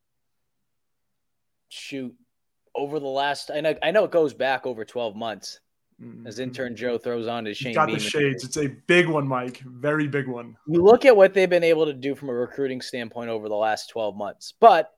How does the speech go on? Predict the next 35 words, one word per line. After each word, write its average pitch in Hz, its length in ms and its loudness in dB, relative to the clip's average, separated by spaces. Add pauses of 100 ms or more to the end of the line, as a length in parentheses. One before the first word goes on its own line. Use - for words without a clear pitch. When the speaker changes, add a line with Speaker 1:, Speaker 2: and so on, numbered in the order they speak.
Speaker 1:
in 156 140 -8
terms 170 300 -2
of 151 60 -12
being 139 160 -6
able 127 200 -2
to 123 60 -2
actually 120 260 -8
land 123 260 -8
guys, 120 240 -4
all 117 120 -4
that 113 140 -6
kind 113 120 -10
of 104 60 -12
stuff, 104 220 -8 (320)
Speaker 2:
Yeah. - 80 -20 (140)
Speaker 1:
what 180 260 4
they've 190 160 -2
been 165 140 0
able 143 220 -2
to 117 100 -6
do 117 320 -8
really 113 380 -4
in 107 80 -12
the 107 60 -6
last, 104 680 -4 (120)
I'd 98 140 -10
say, 90 560 -10 (200)
eight 101 260 -12
months, 123 500 -8
going 107 180 -6
back 107 220 0
to 104 100 -6
last 104 500 -4 (140)
summer, 120 480 -4 (460)
um, 101 560 -4